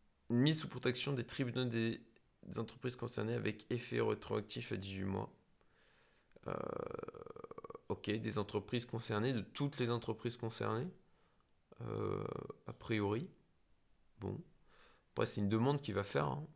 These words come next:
Euh, est-ce que, euh, il sera, euh, est-ce qu'il sera entendu ? Est-ce que ça sera, est-ce que ça sera accepté ? Alors là, c'est, c'est, euh, inconnu total, hein.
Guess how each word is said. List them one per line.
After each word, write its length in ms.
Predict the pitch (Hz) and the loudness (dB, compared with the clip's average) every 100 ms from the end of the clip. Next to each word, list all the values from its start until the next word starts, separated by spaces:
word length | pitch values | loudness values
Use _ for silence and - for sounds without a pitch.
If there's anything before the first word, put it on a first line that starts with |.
| - | -8
Euh, 340 | - 52 - 104 - 101 - 101 107 113 _ - - - - - _ _ - | -2 0 0 -2 -4 -6 -6 -8 -10 -16 _ -20 -20 -20 -20 -20 _ _ -18
est-ce 100 | - - | -18 -8
que, 140 | - | -2
euh, 400 | 98 98 95 95 | 0 0 0 -2
il 60 | - | -4
sera, 540 | - - 107 107 98 | -6 2 8 10 10
euh, 160 | 92 92 95 101 - _ _ - - - - - - | 8 6 0 -8 -16 _ _ -20 -20 -16 -16 -14 -14
est-ce 140 | - - | -12 -12
qu'il 140 | - | -10
sera 180 | - 98 | -8 -2
entendu ? 500 | 101 - 104 107 165 | -2 0 0 2 0
Est-ce 100 | 160 | 0
que 100 | - | -4
ça 160 | 98 - | -8 -8
sera, 560 | - - 104 98 92 92 - _ - | -6 2 4 6 4 -2 -10 _ -16
est-ce 120 | - | -12
que 120 | - 98 | -8 -6
ça 140 | 104 | -6
sera 220 | - - | -6 -2
accepté ? 520 | 95 - 98 - 135 | -2 -2 -8 -4 -2
Alors 260 | - - 104 | -2 -2 0
là, 220 | 104 107 120 - - - - - - - - - - | 0 0 -4 -14 -20 -20 -20 -20 -20 -20 -20 -20 -10
c'est, 480 | - - 101 - 50 | -8 -2 0 0 -2
c'est, 360 | - - 50 | -6 -4 -2
euh, 80 | 50 50 - - - 113 123 _ _ _ _ _ | -2 -4 -6 -10 -12 -16 -18 _ _ _ _ _
inconnu 460 | - 123 127 120 120 | 4 6 6 6 4
total, 400 | 113 107 165 160 | 2 2 4 4
hein. 100 | 185 | 2